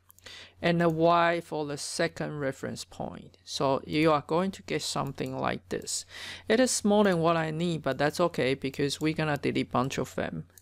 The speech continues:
So let's go ahead to delete those. I'd rather to have it more than not enough. Now to arrange these things on the top, we kind of need to understand that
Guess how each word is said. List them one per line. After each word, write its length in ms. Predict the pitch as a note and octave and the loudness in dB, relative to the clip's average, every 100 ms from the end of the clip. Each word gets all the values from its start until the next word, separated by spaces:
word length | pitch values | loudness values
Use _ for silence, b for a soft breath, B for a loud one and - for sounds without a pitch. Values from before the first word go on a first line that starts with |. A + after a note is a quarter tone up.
| - | -14
So 220 | - C3 | -2 0
let's 240 | C3+ D3 | 2 -2
go 200 | - E3+ | 2 2
ahead 260 | F3+ F#3 E3+ | 4 2 0
to 120 | D#3+ | -4
delete 380 | - C3 D3+ D#3+ | -4 0 0 2
those. 340 | D#3 F3+ G3 - | 2 4 2 0
I'd 120 | E3 | 2
rather 360 | F3 A#3 B3+ | 6 6 6
to 120 | B3+ A#3 | 2 2
have 260 | G#3+ G3+ | 2 2
it 100 | F3+ | 2
more 400 | E3 F3 F#3 F#3+ | 2 4 4 4
than 400 | F#3 D3+ D3 C#3 - | 2 0 0 -4 -10
not 280 | - D#3 D3+ | -2 0 2
enough. 560 | C3+ C3+ A#2 D3+ - - _ - _ _ _ B B B B B B | 0 -2 -4 -8 -16 -20 _ -20 _ _ _ B B B B B B
Now 200 | F#3 G3 | 2 4
to 200 | G3+ G#3 | 2 0
arrange 480 | F#3 F#3 A3 C4+ - | 2 4 4 2 0
these 220 | F#3+ F#3 | -2 0
things 340 | - G3+ F#3 F3 | 0 2 2 2
on 160 | E3+ | 2
the 80 | D#3+ | 0
top, 600 | D#3 - A3 G3+ E3 - | -4 2 4 6 4 0
we 160 | E3 E3 | -8 -8
kind 400 | - F#3 F#3 F3+ | -6 -2 2 2
of 160 | F3 | 0
need 320 | F3 F3 F3 E3+ | -2 0 0 -2
to 440 | - D#3+ D#3 D3+ B B B B B | 0 2 2 -2 B B B B B
understand 760 | F3+ F#3 F3+ - F#3 F#3 F3+ | 0 2 0 0 2 2 2
that 360 | D#3+ D#3 D3 | 2 2 0